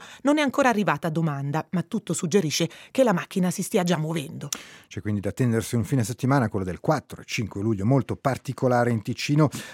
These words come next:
Speaker 2: La memoria corre a due anni fa, quando Dagno atterrò il segretario di Stato statunitense Mike Pompeo. Allora il cantone subì una vera e propria paralisi. Anche questa volta non sarà diverso, anzi la conferma dalle parole del neopresi-, dal, eh, neopresidente del governo ticinese Claudio Zali.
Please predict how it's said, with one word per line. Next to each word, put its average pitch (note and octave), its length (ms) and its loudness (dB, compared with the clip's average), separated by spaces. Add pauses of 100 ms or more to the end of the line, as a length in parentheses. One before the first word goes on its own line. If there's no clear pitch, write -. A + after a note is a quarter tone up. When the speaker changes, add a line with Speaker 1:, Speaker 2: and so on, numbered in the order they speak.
(160)
Speaker 2:
La G3+ 120 4
memoria C#3 340 6
corre B2 360 2
a G#2 100 4
due A#2+ 220 2
anni B2 160 2
fa, C#3 280 -2
quando F#2 240 -2
Dagno F#2 280 -4
atterrò F#2 400 -6
il F2 80 -10
segretario G#2 500 -4
di F2 100 -8
Stato G2 340 -6
statunitense G2 840 -4
Mike F#2 360 -6
Pompeo. A#2+ 440 0
Allora G#2 240 0
il A2+ 80 -6
cantone A2+ 340 0 (300)
subì C3 300 -2
una B2 180 4
vera D#3+ 420 2
e C#3+ 140 2
propria A2 500 -2 (140)
paralisi. F#2 800 -4
Anche A2 500 -4
questa C3 300 -2
volta C3 260 4
non C#3 160 6
sarà C#3+ 200 2
diverso, C#3+ 500 2
anzi D#3 580 0
la B2 120 -2
conferma A2 680 -2
dalle F#2 380 -2
parole A2 440 2
del D#2+ 140 -14
neopresi-, G2+ 480 -4
dal, A2+ 260 2
eh, G#2 300 -4
neopresidente A2 800 0
del G2 120 -2
governo G#2+ 300 0
ticinese E2+ 420 -6
Claudio G#2+ 340 -2
Zali. - 280 -18